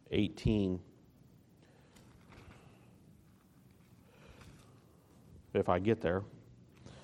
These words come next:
Psalm eighteen in verse thirty-five.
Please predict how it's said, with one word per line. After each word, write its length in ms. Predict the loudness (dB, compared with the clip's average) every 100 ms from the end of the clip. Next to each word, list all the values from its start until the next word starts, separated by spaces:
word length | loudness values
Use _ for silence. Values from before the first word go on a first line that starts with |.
| -20 -20 -20 -20 -20 -20 -20 -20 -20 -20 -20 -20 -20 -20 -20 -20 -18 -18 -18 -20 -20 -20 -20 -20 -20 -16
Psalm 400 | 4 10 12 12
eighteen 460 | 8 6 4 4 4
in 200 | 4 6
verse 520 | 8 8 6 -2 -6 -10 -20 -20 -20 -20 -20 -20 -18 -16 -16 -14 -14 -14 -14 -16 -16 0
thirty-five. 760 | 8 10 10 12 12 12 12